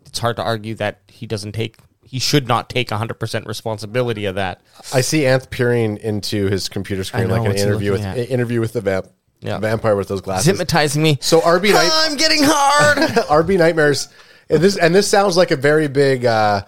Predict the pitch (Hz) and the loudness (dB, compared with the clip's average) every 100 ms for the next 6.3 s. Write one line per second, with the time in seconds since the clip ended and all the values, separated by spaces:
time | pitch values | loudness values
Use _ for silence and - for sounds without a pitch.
0 | _ _ _ - 107 101 101 - 123 - | _ _ _ -2 2 2 0 0 0 0
1 | - 113 113 - 110 120 104 95 95 92 | -2 -2 -2 -2 -2 0 0 0 0 0
2 | 92 90 107 95 95 - 95 95 101 110 | -2 -2 -4 -4 -4 -4 -4 -2 -2 -2
3 | 117 139 135 110 101 107 113 127 123 101 | -2 0 0 0 0 -2 0 0 -2 -2
4 | 107 110 107 98 - 110 104 98 104 - | 0 0 0 -2 -4 -4 -2 -4 -6 -6
5 | 98 101 101 92 92 98 - 101 95 95 | -6 -4 -4 -6 -6 -6 -6 -8 -8 -10
6 | 92 104 | -8 -8